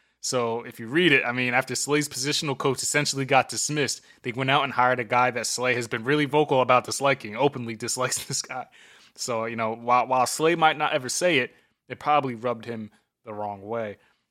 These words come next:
Uh, but he says they got the same goal in mind. He and Patricia are probably on opposite sides of the field during practice, probably just walk past each other in the hallway, don't say a bunch, <laughs> and that's, and that's the way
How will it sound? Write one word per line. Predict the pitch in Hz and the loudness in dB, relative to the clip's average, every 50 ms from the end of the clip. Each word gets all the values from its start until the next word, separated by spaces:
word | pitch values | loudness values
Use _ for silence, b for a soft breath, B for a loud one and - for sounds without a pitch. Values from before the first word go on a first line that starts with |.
| _ - | _ -4
Uh, | 107 107 104 | -4 -4 -2
but | 104 113 | -2 -6
he | 117 110 | -6 -4
says | - 139 135 131 | -2 0 -2 0
they | 139 135 | 0 0
got | 135 135 127 | 0 0 -2
the | 127 | -2
same | - 143 139 139 139 | -4 -4 -2 -2 0
goal | 135 139 143 143 | 0 0 0 0
in | 143 | 0
mind. | 143 143 143 147 147 143 135 - - | 2 2 2 2 0 -2 -6 -10 -14
He | - 131 147 147 | -10 -6 -4 -4
and | 135 | -4
Patricia | - 117 - - 151 135 - 151 | -6 -6 -4 -4 -4 -2 -2 -2
are | 139 | 0
probably | - 143 139 143 143 | 2 2 4 4 2
on | 131 120 123 | 0 4 6
opposite | 135 147 - - 147 123 | 6 6 4 2 -6 -2
sides | - 147 147 151 147 139 | 2 2 2 2 2 0
of | 131 | -2
the | 143 - | -4 -2
field | - 151 151 151 139 | 0 2 2 2 2
during | 143 139 135 127 | 2 -2 -2 -2
practice, | - 147 143 139 - 143 135 - - B B B B B B | -2 0 0 0 0 -2 -4 -4 -6 B B B B B B
probably | - 117 113 117 131 131 | -6 -4 -4 -2 -4 -4
just | 117 110 120 113 - - - - | -4 -4 -6 -4 -4 -6 -4 0
walk | 120 123 120 - | 0 0 2 4
past | 135 135 127 - - | 4 2 2 2 -2
each | 135 - | -2 -2
other | 135 123 131 | -2 0 0
in | 131 123 | -2 0
the | 117 | 4
hallway, | 127 131 135 131 131 131 123 | 6 6 6 6 4 2 0
don't | 127 131 131 - | -2 -4 -4 -2
say | - 135 127 123 | -2 0 0 0
a | 120 110 | -2 -2
bunch, | 120 131 143 139 - - - - | -4 -4 -2 -4 -4 -6 -6 -4
<laughs> | - | -4
and | 165 135 - - | -4 -4 -2 -4
that's, | 160 143 123 117 - B B B B B B B B | -6 -6 -6 -10 -14 B B B B B B B B
and | - 120 120 | -12 -8 -4
that's | 123 123 123 - - | -4 -4 -4 -4 -6
the | - 117 | -6 -2
way | 117 117 120 120 117 110 | 0 0 0 0 0 -2